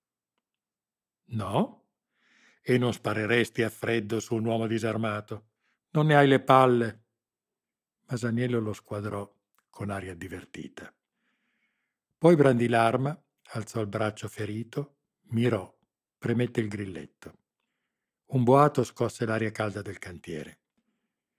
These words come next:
Il proiettile aprì un foro irregolare nel palmo del ragazzo, rosso al centro e nero di bruciature ai bordi, impressionante come una stimmate.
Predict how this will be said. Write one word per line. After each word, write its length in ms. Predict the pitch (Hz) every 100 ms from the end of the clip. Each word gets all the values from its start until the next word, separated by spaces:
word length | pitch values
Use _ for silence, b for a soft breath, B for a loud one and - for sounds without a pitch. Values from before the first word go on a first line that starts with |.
| _ -
Il 160 | 107
proiettile 920 | 107 113 117 123 120 113 110 104 _ _
aprì 340 | 110 - 127
un 140 | 120 113
foro 280 | - 135
irregolare 600 | 123 117 113 117 123 131
nel 180 | 123 110
palmo 300 | 110 113 110
del 140 | 104 104
ragazzo, 680 | 101 98 82 - - 98 _ _ _ _ _ -
rosso 420 | 120 113 - 110
al 100 | 95
centro 680 | - 110 117 - 123 127 _ _ _
e 140 | - 110
nero 280 | 113 123 113
di 100 | 107
bruciature 560 | 107 104 110 113 113
ai 100 | 104
bordi, 500 | 87 85 85 87 90 _ _ _ _ _ -
impressionante 960 | 107 - - - 110 107 113 123 120
come 240 | - 101 101
una 160 | 104
stimmate. 760 | 95 - 82 80 78 - 90